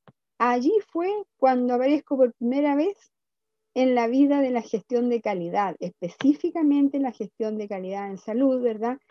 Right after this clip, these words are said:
Pensando en la gestión de calidad desde la mirada o conociéndola desde la mirada de la acreditación de salud en el país, con todo lo que eso tiene de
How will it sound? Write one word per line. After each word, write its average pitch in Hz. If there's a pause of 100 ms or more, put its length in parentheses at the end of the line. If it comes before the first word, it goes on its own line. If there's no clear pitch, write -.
(480)
Pensando 262 (540)
en 220
la 214
gestión 254
de 240
calidad 226
desde 294
la 262
mirada 233
o 180
conociéndola 196 (340)
desde 302
la 240
mirada 269
de 220
la 196
acreditación 185
de 262
salud 190
en 226
el 262
país, 320 (440)
con 220
todo 285
lo 277
que 247
eso 254
tiene 240
de 226